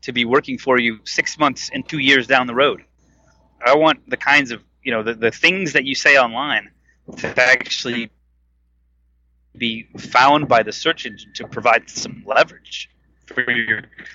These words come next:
company. If it makes, your website then makes, uh, five hundred dollars a month because of that effort,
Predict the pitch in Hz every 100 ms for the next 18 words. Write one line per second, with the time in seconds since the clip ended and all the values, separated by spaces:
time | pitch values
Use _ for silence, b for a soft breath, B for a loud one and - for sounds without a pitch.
0 | - - - - _ _ - - - -
1 | _ _ _ _ _ - 123 - _ -
2 | 254 - - - _ _ b _ _ 139
3 | 156 165 156 165 131 139 131 123 127 139
4 | 143 - 143 127 - 147 143 143 135 131
5 | 123 135 131 - - 151 165 127 113 113
6 | 131